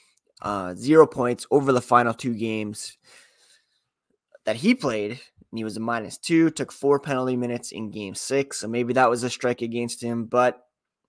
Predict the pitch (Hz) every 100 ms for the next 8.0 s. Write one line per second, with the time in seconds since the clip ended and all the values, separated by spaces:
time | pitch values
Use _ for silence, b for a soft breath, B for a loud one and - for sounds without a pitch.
0 | _ 123 135 110 98 117 117 117 117 113
1 | 113 - 117 113 110 107 101 - _ _
2 | _ _ _ _ _ _ 123 123 147 156
3 | 143 151 135 - _ _ _ _ _ _
4 | _ _ - 131 127 160 151 143 143 131
5 | 120 120 - - _ _ - 143 135 127
6 | 120 131 131 123 - 131 123 117 110 -
7 | - 139 139 135 - 104 123 123 123